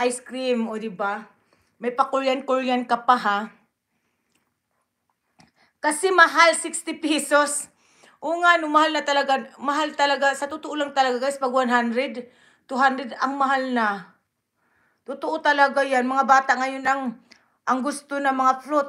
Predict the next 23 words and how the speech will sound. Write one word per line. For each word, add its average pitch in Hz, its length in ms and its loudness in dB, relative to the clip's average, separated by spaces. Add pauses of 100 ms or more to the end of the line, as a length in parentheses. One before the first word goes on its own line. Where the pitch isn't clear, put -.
(120)
Coke 254 240 0
float, 277 320 2
o 247 160 -6
kaya 262 240 2
Milo 254 400 2
float. 285 320 -2 (1500)
Basta 233 240 -8
float, 233 400 -10 (160)
floating. 233 640 -8 (800)
<laughs> - 960 -6
Solve 381 320 4
ka 330 160 8
na 339 80 0
sa 330 160 0
thirty 311 320 2
pesos 311 320 -8
na 302 80 -2
muna 277 320 0
with 269 160 -4
ice 254 240 0
cream. 247 320 -6
Mm-mm. 285 560 -6 (720)
Wala 262 100 6